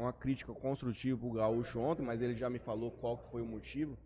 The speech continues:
E ontem eu achei, porque a galera que tá nos assistindo tá vendo que talvez esteja um pouco claro aqui. É que nós estamos com uma iluminação aqui específica pra fazer o podcast hoje,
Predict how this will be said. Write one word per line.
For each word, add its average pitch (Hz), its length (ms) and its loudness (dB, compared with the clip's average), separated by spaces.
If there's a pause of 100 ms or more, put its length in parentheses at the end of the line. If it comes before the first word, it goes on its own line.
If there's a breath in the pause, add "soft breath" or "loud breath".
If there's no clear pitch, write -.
(480)
E - 40 -2
ontem 156 200 2
eu 170 80 4
achei, 165 260 2
porque 180 300 6
a 151 80 8
galera 165 240 6
que - 40 0
tá 190 80 8
nos 160 120 4
assistindo 165 460 2
tá 135 120 4
vendo 147 200 4
que 151 60 -10
talvez 147 220 2
esteja 156 240 -2
um 156 60 -2
pouco 170 260 0
claro 127 420 2
aqui. 113 260 -8 (360)
É 127 80 -6
que 139 80 -8
nós 143 140 0
estamos 170 200 0
com 165 80 -8
uma 160 120 4
iluminação 131 680 0
aqui 147 280 0
específica 151 680 -2
pra 143 140 -4
fazer 131 220 -2
o 127 40 2
podcast 120 640 -2
hoje, 135 320 0